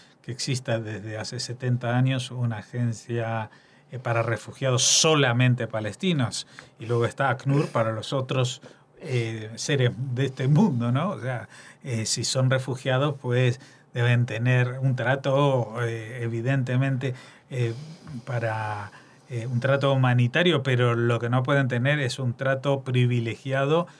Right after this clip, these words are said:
eh, u-, y que ser refugiado palestino se convierta en una categoría humana hereditaria, eh, casi, digamos, dinástica, porque estamos hablando que de aquellos setecientos mil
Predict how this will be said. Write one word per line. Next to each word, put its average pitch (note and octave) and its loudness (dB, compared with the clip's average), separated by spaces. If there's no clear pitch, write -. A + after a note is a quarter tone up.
eh, B2 2
u-, C3+ 2
y B2 2
que B2 0
ser C3 -2
refugiado A#2+ -2
palestino C3 -2
se B2+ -4
convierta B2+ 0
en B2 6
una B2 4
categoría A#2 0
humana B2 2
hereditaria, C3 0
eh, A2 -8
casi, B2 0
digamos, A#2+ 0
dinástica, C#3 0
porque B2 -2
estamos C#3+ 2
hablando D3 2
que C3+ 0
de B2+ 4
aquellos C3+ 0
setecientos B2 -6
mil D3+ -2